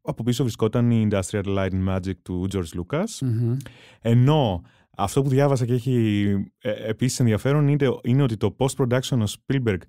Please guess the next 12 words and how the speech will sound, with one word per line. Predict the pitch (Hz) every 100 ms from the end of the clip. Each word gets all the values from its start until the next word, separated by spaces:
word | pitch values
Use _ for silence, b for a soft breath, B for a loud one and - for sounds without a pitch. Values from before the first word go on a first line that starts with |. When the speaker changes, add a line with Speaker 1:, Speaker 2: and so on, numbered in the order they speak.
| B B B B _
Speaker 1:
το | 113
επέβλεπε | 104 127 135 120 104 92 92 87
από | - 107 - 110
την | 135 143
Πολωνία, | 170 160 127 117 123 110 92 107
όπου | 131 107
βρισκόταν | 107 101 - 110 104 101
για | 101
τα | 98
γυρίσματα | 98 98 98
της | 92 87
λίστας | 90 - 87 -